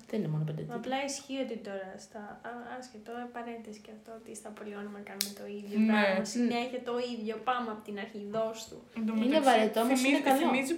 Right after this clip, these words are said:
Speaker 3: πολύ πρώτης ηλικίου.
Speaker 2: Ε, αυτό ισχύει.
Speaker 3: Ναι.
Speaker 2: Βασικά, όχι. Δεν ξέρω, κάναμε
Speaker 3: Εμένα
Speaker 2: πολύ
Speaker 3: μου
Speaker 2: όνομα
Speaker 3: θυ-,
Speaker 2: και
Speaker 3: μου θυμίζει
Speaker 2: πέρσι.
Speaker 3: πάρα πολύ η Λίλη.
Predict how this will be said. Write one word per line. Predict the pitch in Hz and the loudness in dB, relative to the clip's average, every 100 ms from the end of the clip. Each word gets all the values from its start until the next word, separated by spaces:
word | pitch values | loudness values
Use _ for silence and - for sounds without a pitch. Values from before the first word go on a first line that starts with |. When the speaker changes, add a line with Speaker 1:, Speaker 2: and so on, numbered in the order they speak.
| 285 | -2
Speaker 3:
πολύ | 262 269 302 302 311 302 277 247 220 202 - - | 0 2 2 2 0 -2 -2 -2 -2 -4 -8 -4
πρώτης | 240 247 - | -2 -2 -4
ηλικίου. | 254 - 254 - - - - _ _ _ _ _ _ _ _ _ _ _ _ | -6 -4 -6 -8 -10 -20 -20 _ _ _ _ _ _ _ _ _ _ _ _
Speaker 2:
Ε, | - 240 233 233 226 | -6 -4 -4 -4 -8
αυτό | 220 262 | -8 -8
ισχύει. | 247 - 247 214 214 - | -8 -8 -6 -6 -8 -2
Speaker 3:
Ναι. | 220 220 208 202 - - - - - | 0 0 -2 -6 -12 -4 -2 -2 -6
Speaker 2:
Βασικά, | 311 320 - 466 440 - - - 370 427 | -6 -6 -2 0 -2 -6 -12 -2 0 2
όχι. | 403 - 226 226 - - - 311 | 0 -4 -8 -8 -10 -20 -16 -10
Δεν | 359 | -8
ξέρω, | - 285 226 226 | -4 -2 -4 -2
κάναμε | 403 381 247 | 0 0 2
Speaker 3:
Εμένα | 247 285 | 4 6
Speaker 2:
πολύ | - | 6
Speaker 3:
μου | 208 | 4
Speaker 2:
όνομα | 214 | 4
Speaker 3:
θυ-, | 214 214 | 2 0
Speaker 2:
και | |
Speaker 3:
μου | 262 277 | 0 2
θυμίζει | 262 262 302 | 2 2 2
Speaker 2:
πέρσι. | 339 330 | 0 4
Speaker 3:
πάρα | 294 285 330 277 - | 8 10 10 6 4
πολύ | 175 170 180 196 - | 0 -2 -6 -10 -8
η | 208 | -4
Λίλη. | 202 190 180 180 | -2 -4 -6 -8